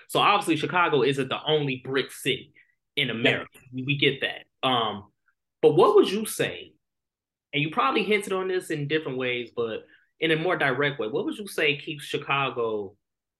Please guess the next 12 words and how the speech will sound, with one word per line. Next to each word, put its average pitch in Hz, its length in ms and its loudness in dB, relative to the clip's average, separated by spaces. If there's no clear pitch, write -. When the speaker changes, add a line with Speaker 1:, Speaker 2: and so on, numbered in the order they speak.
Speaker 1:
unique 131 520 0
from 113 320 -4
cities 117 380 -4
like 101 240 -2
Milwaukee, 104 460 -4
which 113 180 -4
in 135 80 0
my 160 160 4
opinion 131 260 -2
has 120 180 -2
very 151 300 0
beautiful 117 440 -6